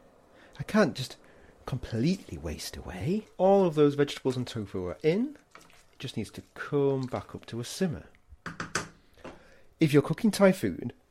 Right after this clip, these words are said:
this is all you need to know, folks. You need to put in sweet. I'm gonna put in a little squirt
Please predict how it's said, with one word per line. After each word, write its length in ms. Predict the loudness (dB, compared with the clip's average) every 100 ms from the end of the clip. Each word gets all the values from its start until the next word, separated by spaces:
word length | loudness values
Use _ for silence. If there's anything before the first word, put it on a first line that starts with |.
| -20 -20 _
this 160 | 4 6
is 140 | 6
all 100 | 2
you 140 | 2 -2
need 180 | -4 -6
to 160 | -6
know, 140 | -6 -6
folks. 560 | -8 -8 -10 -16 -20 _ _ _ -4
You 80 | 0
need 180 | 2 0
to 80 | -2
put 240 | 2 4
in 360 | 4 0 -8 -16 _ _ _ _ _ _ _ _ _
sweet. 840 | -14 -10 -2 0 0 -4 -16 -18 -18 _ -20 _ _ -10 2
I'm 100 | 6
gonna 160 | 6
put 220 | 2 -6 -4
in 260 | -4 -4 -8 _ -4
a 80 | -2
little 200 | 0 -2
squirt 540 | -6 -6 -2 0 0